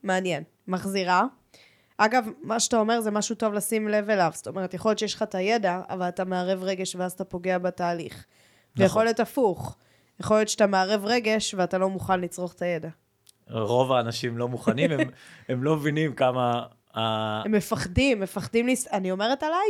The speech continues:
Speaker 1: גם, אני מפחדת, מפחדת לצרוך את הידע <laughs> כדי להבין את כל הטעויות וכל מה שהפסדתי בדרך, במקום פשוט להסתכל על העתיד ומה זה יקנה לי.
Speaker 2: רק שהעונש <clears throat> בלא לדעת על כסף, הוא עונש הרבה יותר גדול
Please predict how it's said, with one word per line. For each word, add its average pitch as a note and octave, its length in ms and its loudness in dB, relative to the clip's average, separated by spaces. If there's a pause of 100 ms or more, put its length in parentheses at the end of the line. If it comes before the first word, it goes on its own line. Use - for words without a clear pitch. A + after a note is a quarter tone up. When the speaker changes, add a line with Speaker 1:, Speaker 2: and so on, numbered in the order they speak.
Speaker 1:
גם, F3 280 -2
אני F3 120 -6
מפחדת, A#3 580 -2
מפחדת A#3 460 -2
לצרוך A#3+ 260 -4
את - 100 -4
הידע A3+ 440 2
<laughs> - 40 -18
כדי A3 260 0
להבין B3 440 2
את C#4 120 -2
כל C#4 180 0
הטעויות C#4+ 640 0 (320)
וכל C#4+ 280 2
מה D4+ 100 0
שהפסדתי D4 680 0
בדרך, A#3 640 0
במקום A3+ 440 0
פשוט C4+ 280 -6
להסתכל B3 380 -4
על A#3+ 140 2
העתיד A3+ 420 0
ומה A3 240 0
זה G#3+ 120 -2
יקנה G3 460 -2
לי. D#3 80 -6 (520)
Speaker 2:
רק D#3 320 0
שהעונש D3+ 1120 0
<clears throat> - 40 -20
בלא A#2+ 340 2
לדעת B2+ 360 2
על A2 160 -4
כסף, - 540 -4 (800)
הוא C#3+ 200 4
עונש D#3+ 260 4
הרבה C#3 220 2
יותר D#3 240 -2
גדול D#3 500 0